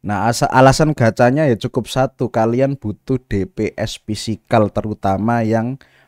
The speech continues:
mecha. Yang mungkin nggak punya B K E, nggak ngebuild Twilight Paladin atau Violet Executor T P.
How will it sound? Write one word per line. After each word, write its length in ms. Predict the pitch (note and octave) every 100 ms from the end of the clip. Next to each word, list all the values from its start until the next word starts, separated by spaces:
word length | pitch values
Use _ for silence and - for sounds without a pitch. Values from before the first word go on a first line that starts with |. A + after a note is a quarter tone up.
| _
mecha. 800 | G2+ A2+ A2 - A2+ F#2+ E2+ F2 _ _ _ _
Yang 140 | - G#2+
mungkin 340 | A2 A2 B2+ A#2 A#2 A2+
nggak 240 | G#2 F2+ -
punya 240 | A#2 A2+
B 160 | - G#2
K 240 | - A#2+
E, 320 | - C#3 C3+
nggak 320 | C3 A2+ E2 G#2
ngebuild 640 | A2 - G#2+ G#2+ G#2+ G#2+ _ -
Twilight 480 | A2 A2 A2+ G#2+
Paladin 720 | - G#2+ B2 - - A#2 B2+ A#2+
atau 320 | - G2+ A2
Violet 480 | - A2+ A2 G#2+ -
Executor 880 | - A#2 - B2+ - A2+ A#2 D3 -
T 80 | A#2
P. 400 | A#2 B2+ A2+ C3+